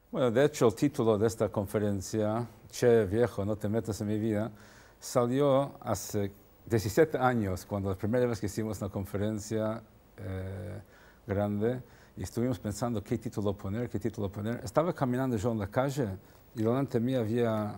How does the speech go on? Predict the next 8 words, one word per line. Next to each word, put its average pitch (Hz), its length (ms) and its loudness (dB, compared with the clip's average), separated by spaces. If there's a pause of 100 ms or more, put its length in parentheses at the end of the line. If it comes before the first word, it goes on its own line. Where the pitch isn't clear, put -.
(160)
una 123 220 -2
pareja 113 460 0
de 104 100 0
amigos 117 360 -2
con 101 220 -4
su 101 220 -8
hijo 107 840 -8
adolescente, 120 800 -4